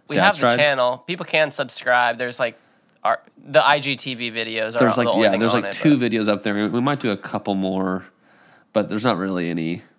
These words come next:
Speaker 2: hard plans
Speaker 1: Yeah, we
Speaker 2: to,
Speaker 1: just had
Speaker 2: like,
Speaker 1: to snag the
Speaker 2: go
Speaker 1: U R L,
Speaker 2: off.
Speaker 1: let's be real.
Speaker 2: <laughs> Exactly,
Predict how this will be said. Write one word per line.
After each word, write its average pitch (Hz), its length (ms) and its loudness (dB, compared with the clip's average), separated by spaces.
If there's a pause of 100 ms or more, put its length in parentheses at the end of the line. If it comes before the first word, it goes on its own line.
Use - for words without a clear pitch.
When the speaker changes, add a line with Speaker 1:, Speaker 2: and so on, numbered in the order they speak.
Speaker 2:
hard 78 520 -2
plans - 260 -6
Speaker 1:
Yeah, 92 160 0
we 107 100 -4
Speaker 2:
to, - 0 -
Speaker 1:
just 185 180 -4
had 175 80 2
Speaker 2:
like, 123 80 -2
Speaker 1:
to 123 40 -4
snag 123 400 -2
the 117 80 -8
Speaker 2:
go - 60 -2
Speaker 1:
U - 80 -2
R - 140 0
L, 76 180 0
Speaker 2:
off. 69 60 -6
Speaker 1:
let's - 160 -12
be - 180 0
real. 139 220 4
Speaker 2:
<laughs> - 20 -
Exactly, 117 680 -2